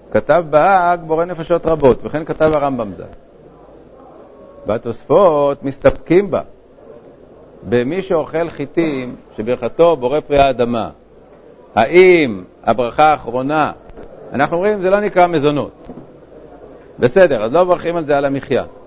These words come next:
אבל אולי צריך לברך ברכה אחרונה, אה, של, של, אה, שבעת המינים, מפני שזה שבעת המינים סוף סוף. הרי על עץ,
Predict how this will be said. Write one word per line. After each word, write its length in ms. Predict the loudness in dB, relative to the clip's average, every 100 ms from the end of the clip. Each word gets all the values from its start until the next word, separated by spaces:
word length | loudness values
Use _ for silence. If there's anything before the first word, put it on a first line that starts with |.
| -20 -20 -20 -18 -10
אבל 540 | 0 4 4 4 2
אולי 200 | 0 0
צריך 200 | -2 -6
לברך 400 | -6 -4 -4 -4
ברכה 260 | -6 -6 -6
אחרונה, 560 | -6 -8 -8 -6 -6 -6 -10 -20 -20 -20 -20 -20 -20 -20 -8
אה, 640 | -2 -2 -2 -2 -4 -6 -8
של, 280 | -6 -6 -6 -14 -20 -20 -20 -6
של, 300 | -4 -4 -4
אה, 100 | -4
שבעת 380 | -6 -4 -4 -2
המינים, 420 | -4 -2 -4 -6 -10 -20 -20 -20 -20 -8
מפני 400 | -6 -2 0 0
שזה 360 | -2 -4 -4 -4
שבעת 340 | -2 0 0
המינים 400 | -2 -2 2 2
סוף 280 | 2 0 0
סוף. 180 | -4 -6 -8 -20 -20 -20 -20 -20 -20 -18 -18 -18 -20 -20 -20 -20 -2
הרי 280 | 0 2 2
על 200 | 0 0
עץ, 460 | 0 0 -4 -20